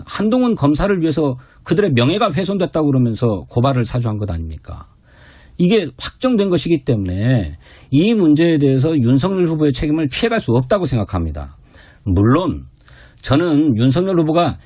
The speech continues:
직접 지시했다라고 하는 것은 아직 드러나지 않았지만 당시에 검찰의 총수로서 자기가 직접 지휘하고 있는 대검의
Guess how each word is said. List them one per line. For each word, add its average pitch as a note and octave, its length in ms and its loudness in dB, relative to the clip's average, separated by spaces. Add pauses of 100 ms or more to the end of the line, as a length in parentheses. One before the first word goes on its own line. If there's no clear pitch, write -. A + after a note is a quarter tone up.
(120)
직접 - 560 -2
지시했다라고 C#3+ 1160 0 (760)
하는 F3 160 0
것은 E3+ 160 -4
아직 D3 240 -4
드러나지 C#3+ 440 0
않았지만 G#2+ 720 -2 (360)
당시에 F3 500 0
검찰의 G3 500 -2
총수로서 D3+ 920 0 (400)
자기가 F3+ 420 0
직접 E3+ 460 -2
지휘하고 D#3+ 640 0
있는 D3+ 360 2
대검의 F3 840 0